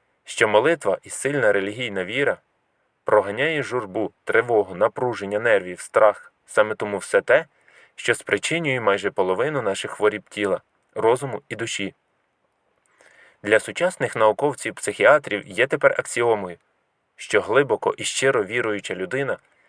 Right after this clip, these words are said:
ніколи не буде мати психічних хворіб. Дейл КАРНЕГІ, How to Stop Worrying and Start Living.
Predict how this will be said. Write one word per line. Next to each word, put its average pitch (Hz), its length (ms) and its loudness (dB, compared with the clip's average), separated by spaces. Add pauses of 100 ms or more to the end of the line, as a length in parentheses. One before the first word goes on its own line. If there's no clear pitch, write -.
(220)
ніколи 165 400 4
не 113 240 2 (100)
буде 131 300 -2
мати 113 300 4
психічних 98 640 -6
хворіб. 104 420 0 (1500)
Дейл 95 500 2
КАРНЕГІ, 131 560 0 (480)
How 156 280 4
to - 280 -8
Stop 117 180 4
Worrying 117 640 2
and 107 120 0
Start 101 540 4
Living. 101 520 -6